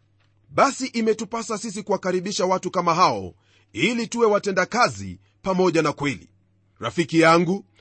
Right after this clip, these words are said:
waweza kukumbuka kwamba yeyote aliyehusika na hao walimu wa uongo,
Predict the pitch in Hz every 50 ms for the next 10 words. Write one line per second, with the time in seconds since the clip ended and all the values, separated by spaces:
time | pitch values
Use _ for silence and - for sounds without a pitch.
0 | _ _ - - - - 208 208 233 220 - 220 - 208 214 196 226 202 214 196
1 | - - 247 226 170 127 107 95 92 - _ _ _ _ _ _ - 98 104 107
2 | 139 214 247 247 233 233 - 214 214 220 233 220 214 208 - - 226 220 - 208
3 | 196 190 185 196 196 190 175 175 170 170 180 175 170 165 - - 165 156 165 165
4 | 165 170 160 170 185 220